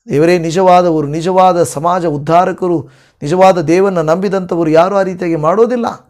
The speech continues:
ಅಂಧಕಾರ ಶಕ್ತಿಗಳನ್ನು ಉಪಯೋಗಿಸಿ ಹಣಕ್ಕಾಗಿ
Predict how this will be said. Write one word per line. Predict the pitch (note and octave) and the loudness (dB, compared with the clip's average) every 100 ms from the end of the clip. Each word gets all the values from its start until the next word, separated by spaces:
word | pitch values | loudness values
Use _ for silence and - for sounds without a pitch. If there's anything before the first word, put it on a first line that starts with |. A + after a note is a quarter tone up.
| _ _ _ _ | _ _ _ _
ಅಂಧಕಾರ | D#3+ F3 E3+ E3+ D#3+ | -4 0 4 4 4
ಶಕ್ತಿಗಳನ್ನು | - F3+ - F#3+ F#3 F3 E3+ B2+ A#2 _ | -2 -8 -4 -2 -2 -2 -2 -4 -10 _
ಉಪಯೋಗಿಸಿ | E3+ F#3+ G#3 G3+ - | -4 -2 0 -2 -4
ಹಣಕ್ಕಾಗಿ | C3+ D3 G#3 - F#3+ F3+ D#3 | -4 -4 -6 -4 -4 -2 -6